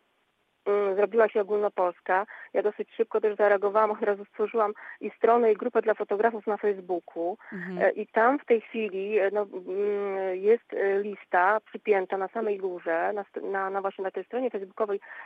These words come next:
Speaker 1: e, portret, e, za osocze. E, lista fotografów, którzy działają w tej akcji. W tej chwili tam już jest ponad sześćdziesiąt, e, nazwisk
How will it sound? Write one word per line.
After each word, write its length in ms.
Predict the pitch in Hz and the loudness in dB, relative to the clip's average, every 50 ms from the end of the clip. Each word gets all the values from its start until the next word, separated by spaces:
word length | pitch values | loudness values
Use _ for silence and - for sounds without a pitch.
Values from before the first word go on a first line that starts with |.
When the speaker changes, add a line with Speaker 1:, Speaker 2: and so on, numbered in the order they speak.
| - - | -8 -8
Speaker 1:
e, 100 | - 175 | -8 -6
portret, 560 | - - 220 254 285 - - 202 190 - - | -2 -2 -2 -2 -2 0 0 0 0 0 -4
e, 200 | - - 180 175 | -4 -4 -4 0
za 180 | 185 214 - | 0 0 2
osocze. 680 | - 220 - - 202 180 180 - - - 175 185 208 247 - - - - - - - - _ - - | 2 0 -2 0 -2 -2 -2 -2 -4 -4 -2 0 0 -2 -2 -6 -14 -16 -16 -16 -18 -18 _ -8 -4
E, 360 | - 190 196 196 196 196 202 | -2 -2 0 0 -2 -2 -2
lista 260 | 220 277 - - 320 | -4 -6 -2 -2 -2
fotografów, 500 | - - 269 254 226 233 240 262 294 269 | -2 0 -4 -2 0 0 0 0 -2 -8
którzy 420 | - - 277 262 262 277 277 262 220 | -8 -8 -8 -6 -4 -4 -4 0 2
działają 340 | 240 240 247 262 269 269 | 4 4 6 4 4 2
w 40 | 247 | -2
tej 160 | - 277 240 | 0 0 2
akcji. 400 | - 175 170 - - _ _ - | 2 2 2 0 -2 _ _ -20
W 40 | - | -2
tej 140 | - 240 247 | 0 0 0
chwili 180 | - 247 247 220 | 0 -4 -4 -2
tam 140 | - 233 | 0 0
już 100 | 233 226 | 0 0
jest 120 | 233 214 - | -2 -4 -4
ponad 240 | - 254 247 233 226 | -2 0 0 0 -2
sześćdziesiąt, 400 | - - 240 240 233 247 233 220 - - - _ _ _ _ _ | -2 -2 -2 0 0 -2 -4 -4 -8 -18 -20 _ _ _ _ _
e, 280 | - - 190 190 190 190 | -12 -10 -8 -6 -6 -4
nazwisk 600 | 196 190 165 151 143 - - 165 214 - _ - | 0 2 2 2 0 -4 -12 -14 -14 -14 _ -20